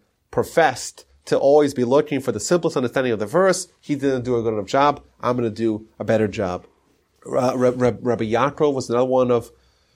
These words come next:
of Rashi's grandchildren, and he's known, of course, by his title, Rabbeinu Tam, Yaakov Ish Tam, and therefore they called him, uh, Rabbeinu Tam. Rabbi Yitzchak, known as the Rivam,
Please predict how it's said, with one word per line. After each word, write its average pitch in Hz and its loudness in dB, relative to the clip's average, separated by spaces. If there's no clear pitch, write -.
of 113 0
Rashi's 123 0
grandchildren, 147 0
and 113 -6
he's 110 -4
known, 117 2
of 107 -10
course, 120 2
by 110 0
his 101 -6
title, 135 2
Rabbeinu 117 0
Tam, 120 0
Yaakov 123 -2
Ish 113 -4
Tam, 160 2
and 110 -2
therefore 110 -2
they 107 -2
called 104 -2
him, 98 -6
uh, - -10
Rabbeinu 101 -6
Tam. 165 2
Rabbi 110 -6
Yitzchak, 139 -2
known 107 0
as 95 -6
the - -12
Rivam, 139 2